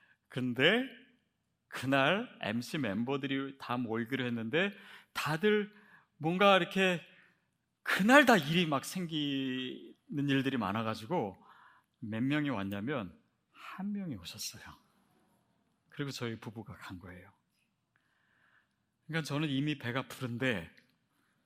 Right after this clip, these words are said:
조금 먹을 수가 없더라고요. 그래서 먹는데, 먹는 가운데 너무 가슴이 아팠어요.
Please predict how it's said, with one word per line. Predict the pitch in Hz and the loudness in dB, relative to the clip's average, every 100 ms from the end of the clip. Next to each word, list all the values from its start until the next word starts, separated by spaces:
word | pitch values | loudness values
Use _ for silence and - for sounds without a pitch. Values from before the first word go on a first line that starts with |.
| _ | _
조금 | - 170 175 | -10 -4 -4
먹을 | 123 101 | -4 -8
수가 | - 107 95 - _ _ _ _ _ _ _ _ | -8 -8 -8 -12 _ _ _ _ _ _ _ _
없더라고요. | - - 107 82 90 85 _ _ _ _ _ _ _ _ | -16 -8 -8 -8 -18 -20 _ _ _ _ _ _ _ _
그래서 | - 127 | -10 -6
먹는데, | 117 127 135 147 139 | -4 -2 -2 -2 -2
먹는 | 120 143 156 | -2 -2 0
가운데 | 135 123 135 165 160 - - - _ _ | 0 0 0 0 0 -6 -20 -20 _ _
너무 | - - 208 | -14 -8 -6
가슴이 | - - - 165 | -4 -8 -6 -6
아팠어요. | 90 - 131 - 95 | -6 -8 -10 -10 -14